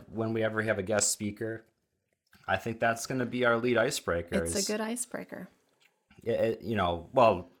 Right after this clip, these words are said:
Speaker 1: if they're not, you know, an Adventist, but, uh,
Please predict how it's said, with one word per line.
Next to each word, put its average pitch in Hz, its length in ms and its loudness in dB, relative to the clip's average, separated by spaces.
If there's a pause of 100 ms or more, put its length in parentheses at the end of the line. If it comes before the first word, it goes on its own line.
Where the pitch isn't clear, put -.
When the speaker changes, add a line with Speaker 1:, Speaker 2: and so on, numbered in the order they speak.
(140)
Speaker 1:
if 107 240 -4
they're 101 100 2
not, 90 420 0
you 92 120 -6
know, 76 160 -8
an 78 120 -8
Adventist, 78 760 -8
but, 78 280 -6
uh, 82 260 -2